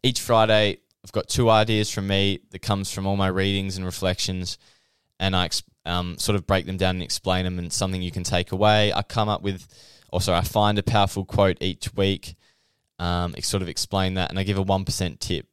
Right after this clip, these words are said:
It's actually shifting into more like a mindset tip, like a reframing tip, and yeah, just a few pod summaries, and that's about it.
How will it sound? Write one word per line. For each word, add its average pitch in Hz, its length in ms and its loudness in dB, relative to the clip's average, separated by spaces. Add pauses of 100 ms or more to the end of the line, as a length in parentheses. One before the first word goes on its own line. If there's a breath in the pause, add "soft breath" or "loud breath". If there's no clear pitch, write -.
It's - 140 -4
actually 117 240 2
shifting 101 420 -2
into 92 180 -6
more 92 120 -4
like 87 100 -6
a 90 40 -4
mindset 90 560 -2 (360)
tip, 104 200 -2
like 98 140 -2
a 90 60 -2
reframing 95 680 -2
tip, - 360 0 (500 loud breath)
and 92 400 2
yeah, 85 140 0
just 85 180 -6
a 98 60 -4
few 92 160 -2
pod 87 240 0
summaries, 82 460 -4
and 95 100 -6
that's - 180 -6
about 80 220 -4
it. 76 160 -6